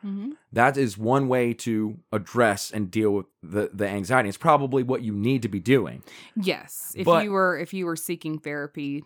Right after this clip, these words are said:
Speaker 1: chances
Speaker 2: Mm-hmm.
Speaker 1: are good, um,
Speaker 2: That, that's what they're gonna give you.
Speaker 1: for anxiety, they're gonna do some cognitive behavioral therapy.
Speaker 2: Which is a, a, a therapy that's based around changing your behaviors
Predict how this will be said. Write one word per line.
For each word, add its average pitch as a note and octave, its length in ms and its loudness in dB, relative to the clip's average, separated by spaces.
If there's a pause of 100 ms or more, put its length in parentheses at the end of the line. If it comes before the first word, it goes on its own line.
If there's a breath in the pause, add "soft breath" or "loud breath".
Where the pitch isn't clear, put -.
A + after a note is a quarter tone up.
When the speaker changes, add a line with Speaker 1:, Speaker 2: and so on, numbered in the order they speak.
Speaker 1:
chances A#2+ 380 0
Speaker 2:
Mm-hmm. D#3 60 -8
Speaker 1:
are D3 40 -8
good, C#3+ 460 -8 (140)
um, C#3 420 -10 (160)
Speaker 2:
That, B2 240 4
that's A#2 140 -4
what A#2 80 0
they're G#2+ 100 0
gonna G#2 140 -4
give F#2+ 220 0
you. C#2 160 -8
Speaker 1:
for E3 180 -6
anxiety, D3 500 -6
they're C#3 160 -10
gonna C3+ 200 -12
do C#3+ 180 -12
some C#3+ 380 -14 (100)
cognitive C#3+ 760 -10 (260)
behavioral D3+ 480 -14
therapy. - 520 -18
Speaker 2:
Which B2 220 2
is B2 200 2
a, A#2+ 200 0 (220)
a, A2 220 -2
a A#2 80 2
therapy C3+ 400 2
that's A#2 180 -4
based A#2+ 480 -2
around A2 220 -2
changing G#2+ 420 -4
your G#2 100 0
behaviors C#3+ 840 0